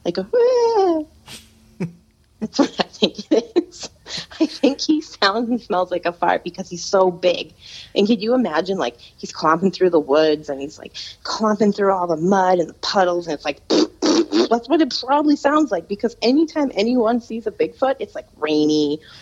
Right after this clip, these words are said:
or it's late at night, or it's, like, sometimes it, it's,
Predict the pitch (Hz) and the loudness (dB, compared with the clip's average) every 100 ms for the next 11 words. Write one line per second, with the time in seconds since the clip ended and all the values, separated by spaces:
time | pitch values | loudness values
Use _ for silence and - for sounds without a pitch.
0 | - - 170 151 - 175 180 165 175 170 | -20 -4 -4 -4 -2 0 2 0 0 -2
1 | 160 151 165 165 160 - 202 170 190 - | 0 0 0 -4 -8 0 0 2 0 -2
2 | - - - - - - - - | -8 -18 -20 -20 -14 -12 -12 -14